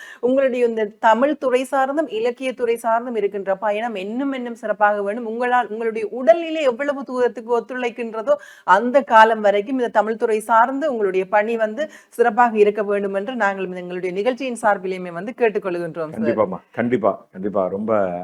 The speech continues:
Speaker 2: கண்டிப்பா பண்றேம்மா.
Speaker 1: அ, நிச்சயமாக சார். அவ்வாறு இருக்கின்ற பொழுது உங்களுடைய இந்த அடுத்த கட்ட நகர்வுகள் என்ன மாதிரியாக இருக்கின்றது?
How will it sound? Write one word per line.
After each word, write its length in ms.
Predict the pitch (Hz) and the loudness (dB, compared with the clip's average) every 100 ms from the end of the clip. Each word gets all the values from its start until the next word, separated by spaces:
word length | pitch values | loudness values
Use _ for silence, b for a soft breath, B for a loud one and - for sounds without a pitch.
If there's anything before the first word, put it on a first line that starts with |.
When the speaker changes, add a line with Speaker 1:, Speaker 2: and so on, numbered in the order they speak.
| - _ _ _ _ _ _ | -12 _ _ _ _ _ _
Speaker 2:
கண்டிப்பா 380 | 107 107 117 101 | -4 0 0 -2
பண்றேம்மா. 460 | 98 92 90 90 _ _ _ _ _ - | -6 -6 -8 -10 _ _ _ _ _ 4
Speaker 1:
அ, 280 | 190 180 202 | 6 8 6
நிச்சயமாக 520 | 269 339 285 226 180 | 4 6 6 6 4
சார். 200 | 185 165 | 0 2
அவ்வாறு 760 | - 294 349 349 285 226 208 202 | 6 12 12 12 10 10 10 8
இருக்கின்ற 460 | 269 320 330 285 254 233 202 196 190 190 | 6 0 -2 0 8 8 10 6 4 4
பொழுது 260 | 269 277 | 0 0
உங்களுடைய 400 | 311 294 269 254 | -2 -2 -2 -2
இந்த 140 | 240 247 | 0 2
அடுத்த 440 | 240 302 392 440 | 2 2 0 -4
கட்ட 240 | 381 269 | -4 -2
நகர்வுகள் 580 | 226 226 302 285 277 277 | 0 2 2 0 0 2
என்ன 160 | 233 233 | 2 0
மாதிரியாக 580 | 226 202 185 175 165 185 | 0 0 -2 -2 -2 -2
இருக்கின்றது? 540 | 175 175 151 139 - | -10 -10 -12 -12 -16